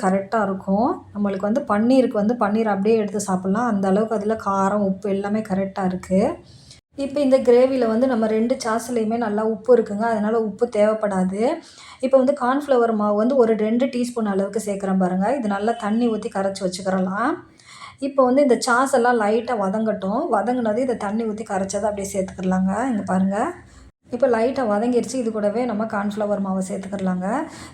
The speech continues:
சேர்த்துட்டு இன்னும் ஒரு பவுல் அளவுக்கு தண்ணி சேர்த்துக்கிறேன் அதுலயே. நீங்க வந்து நல்ல கிரேவியா வேணும்னா கொஞ்சம் தண்ணி அதிகம் சேர்த்து நல்ல கிரேவியா வரையில நம்ம பன்னீர் போட்டு கிளறிக்கலாம். நான் கொஞ்சம் பிரட்டின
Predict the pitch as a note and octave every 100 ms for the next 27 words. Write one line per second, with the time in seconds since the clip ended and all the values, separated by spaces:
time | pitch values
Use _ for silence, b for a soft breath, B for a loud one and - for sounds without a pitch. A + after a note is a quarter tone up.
0 | - C4+ C#4 C4 C4+ B3 B3+ A3+ G3+ G#3
1 | A3+ G#3+ G#3+ B3 G#3+ G#3 G3+ G#3 G3 G3
2 | G3 F#3 F#3+ F#3+ G3+ C#4+ D4 - _ _
3 | _ _ _ _ _ _ _ b b b
4 | b b B3 C#4 C4 B3+ C#4 A3+ C4+ C4+
5 | A3+ A#3+ C4+ C4+ B3+ A3 G#3+ A#3+ C4+ A#3
6 | A#3 A#3+ G#3+ A3 A3+ G#3 A3 A3+ A3+ G#3+
7 | B3 G#3 G#3+ G#3 G#3 G#3+ A3 A3 G3 G3
8 | G#3+ C4+ A3+ G3 G3 G#3 G#3+ G3+ G3+ G#3
9 | G3 G3 G3 F#3+ F#3 A3 D4 B B -
10 | C#4 D#4 B3 B3 B3 B3 A3 G#3+ A3